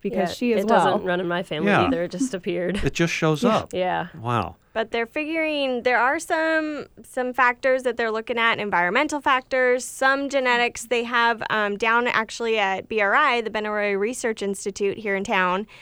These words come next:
Speaker 4: uh, we fund some studies there, and we actually get a chance to speak with some of those research-, researchers sometimes. And one of the things that they, they've started saying and, and kinda testing is siblings and other family members to see if they have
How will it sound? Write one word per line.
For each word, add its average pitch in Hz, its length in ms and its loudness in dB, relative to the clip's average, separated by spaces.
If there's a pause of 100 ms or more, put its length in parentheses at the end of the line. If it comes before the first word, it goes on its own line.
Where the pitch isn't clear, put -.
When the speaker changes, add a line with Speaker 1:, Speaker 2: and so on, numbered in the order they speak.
(280)
Speaker 4:
uh, 202 280 4
we 233 160 -4
fund 220 300 0
some 220 160 -4
studies 208 460 -2
there, 190 520 2
and 196 460 0
we 208 80 0
actually 202 640 -2 (200)
get 226 140 0
a 214 60 -2
chance - 360 -4
to 208 80 -12
speak 226 240 -8
with 214 100 -4
some 208 140 -2
of 202 40 -2
those 202 160 0
research-, 208 460 -2
researchers 233 580 -2
sometimes. 202 640 -2
And 185 220 -2 (400)
one 262 180 2
of 285 80 4
the 247 120 -8
things 233 240 0
that 226 160 -2
they, 226 340 2
they've 220 320 -2
started 226 320 0
saying 202 640 -4
and, 190 380 -4
and 196 260 -4
kinda 208 240 -2
testing 254 580 0
is 196 340 -2
siblings 240 720 2
and 208 120 -2
other 202 200 0
family 208 360 -4
members 196 420 -2
to 202 140 -8
see 214 160 -8
if 208 100 -6
they 190 120 -2
have 190 580 2